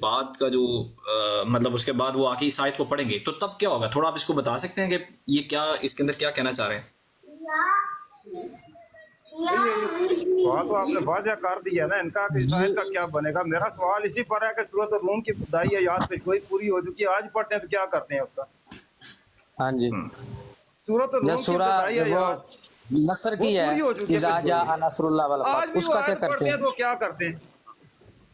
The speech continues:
Speaker 1: अच्छा,
Speaker 2: क्या
Speaker 1: ठीक है।
Speaker 2: करते हैं?
Speaker 3: लहब का क्या
Speaker 2: सवाल मेरा
Speaker 3: करते
Speaker 2: ये
Speaker 3: हैं?
Speaker 2: है, जो उसका
Speaker 3: ला
Speaker 2: करते हैं वो
Speaker 3: तदखुलुन्नल मस्जिदल
Speaker 2: दूसरी,
Speaker 3: हराम।
Speaker 2: दूसरी बात, दूसरी बात,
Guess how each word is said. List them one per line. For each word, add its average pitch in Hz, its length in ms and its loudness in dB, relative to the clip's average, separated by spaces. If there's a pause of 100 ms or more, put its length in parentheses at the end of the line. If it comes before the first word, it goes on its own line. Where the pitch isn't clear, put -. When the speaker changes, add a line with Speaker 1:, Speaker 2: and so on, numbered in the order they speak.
(540)
Speaker 1:
अच्छा, 190 40 2
Speaker 2:
क्या 208 160 2
Speaker 1:
ठीक 175 140 2
है। 196 80 4
Speaker 2:
करते 196 280 2
हैं? 190 60 2
Speaker 3:
लहब 170 120 4
का 202 80 0
क्या 214 160 0
Speaker 2:
सवाल 269 200 2
मेरा 240 120 0
Speaker 3:
करते 240 140 2
Speaker 2:
ये 147 60 2
Speaker 3:
हैं? 170 120 2
Speaker 2:
है, 170 60 -2
जो 214 140 2
उसका 311 180 4
Speaker 3:
ला 185 180 2
Speaker 2:
करते 208 140 0
हैं 247 80 0
वो 233 80 4
Speaker 3:
तदखुलुन्नल 196 400 2
मस्जिदल 196 360 2
Speaker 2:
दूसरी, - 200 0
Speaker 3:
हराम। 175 300 2
Speaker 2:
दूसरी 233 260 2
बात, 180 340 0 (520)
दूसरी 269 400 2
बात, 156 280 0